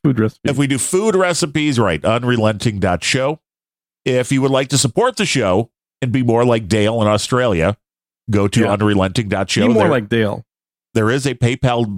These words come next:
Speaker 2: button right there. I don't know if I ever put crypto or anything like that, because then the whole splitting thing is, uh,
Speaker 1: Too complicated for you. Yeah,
Speaker 2: Uh-huh.
Speaker 1: I know.
Speaker 2: It's, it's PayPal or it is,
Speaker 1: PayPal's
Speaker 2: uh,
Speaker 1: barely not complicated for you.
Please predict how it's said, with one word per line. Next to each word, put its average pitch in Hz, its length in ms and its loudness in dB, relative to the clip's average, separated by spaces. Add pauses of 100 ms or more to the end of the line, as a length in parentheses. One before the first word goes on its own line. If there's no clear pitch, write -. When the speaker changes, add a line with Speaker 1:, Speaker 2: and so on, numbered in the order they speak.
Speaker 2:
button 127 300 -4
right 113 320 2
there. 120 380 -2 (1120)
I 131 80 -10
don't 214 120 -10
know 196 60 -2
if 185 100 -4
I 170 100 0
ever 143 140 -2
put 127 280 -2 (200)
crypto 131 420 -4
or 113 200 2
anything 107 360 -4
like 92 220 -2
that, 113 220 -4
because 98 300 -2
then 98 160 0
the 98 80 0
whole 101 160 -2
splitting 98 560 0
thing 76 380 -2
is, 76 340 0
uh, 65 180 0 (680)
Speaker 1:
Too 139 140 -2
complicated 101 500 -2
for 107 100 -4
you. 90 100 0
Yeah, 95 360 -2
Speaker 2:
Uh-huh. 117 280 0
Speaker 1:
I 107 80 -6
know. 90 160 -6 (560)
Speaker 2:
It's, 131 200 -2
it's 147 180 -4
PayPal 151 680 0
or 117 200 2
it 117 80 -2
is, 117 220 0
Speaker 1:
PayPal's 147 140 0
Speaker 2:
uh, 95 240 -4
Speaker 1:
barely 117 560 0 (120)
not 92 300 -2
complicated 92 500 -2
for - 140 -4
you. 98 180 0